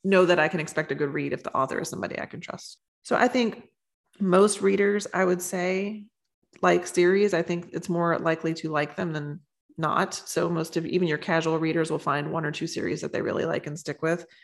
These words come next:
Um, but in case you are not familiar with the different types of series, we thought it might be helpful to kind of start off, because series is an umbrella term, but there are lots of different types that fall under that.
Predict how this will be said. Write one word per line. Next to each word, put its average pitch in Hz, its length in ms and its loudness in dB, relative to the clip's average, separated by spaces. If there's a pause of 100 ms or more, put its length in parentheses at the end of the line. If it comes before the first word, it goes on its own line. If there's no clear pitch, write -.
(420)
Um, 165 360 0 (320)
but 165 420 6 (320)
in 185 140 2
case 180 340 -4
you 196 80 -2
are 190 80 0
not 185 220 0
familiar 202 640 -2
with 175 160 0
the 165 60 -6
different 175 300 -4
types 180 280 -2
of 165 80 -6
series, 156 320 -2
we 170 100 -2
thought 165 200 2
it - 100 -2
might 170 200 -2
be 170 340 0 (300)
helpful 190 260 4
to 170 80 2
kind 180 120 2
of 175 60 0
start 170 200 2
off, 160 260 2
because 180 300 -6 (340)
series 226 460 4
is 165 260 2 (160)
an 160 160 2
umbrella 170 420 4
term, 139 360 -4
but 165 120 -4
there 170 160 4
are 165 80 4
lots 165 320 2
of 160 80 -6
different 151 460 -4
types - 520 -2
that - 220 -8
fall - 240 -2
under 147 220 -4
that. - 320 -4